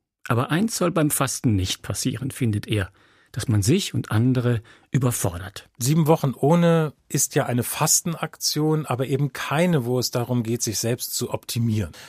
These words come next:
Speaker 2: sondern es geht darum, mach dich auch frei davon, dass du perfekt werden musst.
Speaker 1: Er hat auch den Fastenkalender mitgestaltet,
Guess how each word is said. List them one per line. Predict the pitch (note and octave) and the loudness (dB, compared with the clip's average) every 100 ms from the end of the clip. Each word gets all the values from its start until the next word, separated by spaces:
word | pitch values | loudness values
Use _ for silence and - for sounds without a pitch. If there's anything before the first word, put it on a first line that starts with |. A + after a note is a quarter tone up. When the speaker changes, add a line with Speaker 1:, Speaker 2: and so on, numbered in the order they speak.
| A2+ | -8
Speaker 2:
sondern | A#2 C3 | -4 -2
es | C3+ | -2
geht | - C#3 | -2 0
darum, | C#3 - C3 B2+ - | -2 0 2 0 -2
mach | C3 A#2 | -4 -2
dich | - C#3+ | -4 -6
auch | - - | -6 -6
frei | - - A#2+ E3+ B2+ D#3 | -8 -2 2 4 4 2
davon, | - A#2 A2 - A2 B2 C#3 - - _ | -2 -4 -4 -2 0 0 -2 -10 -20 _
dass | A#2+ - | -4 -4
du | |
perfekt | B2 - - - | -6 -6 -8 -10
werden | - D2+ D#2 | -12 -10 -12
musst. | C#2 - - _ _ | -12 -14 -16 _ _
Speaker 1:
Er | B2+ | 0
hat | C3+ | 0
auch | |
den | - D3 | -2 -2
Fastenkalender | F#3 F#3 - - A#2+ A2 G#2 | 0 -2 -4 -2 0 0 2
mitgestaltet, | G#2 C#3+ - G2+ - A2 G2+ F#3 - | 2 2 0 -6 -4 -6 -8 -8 -10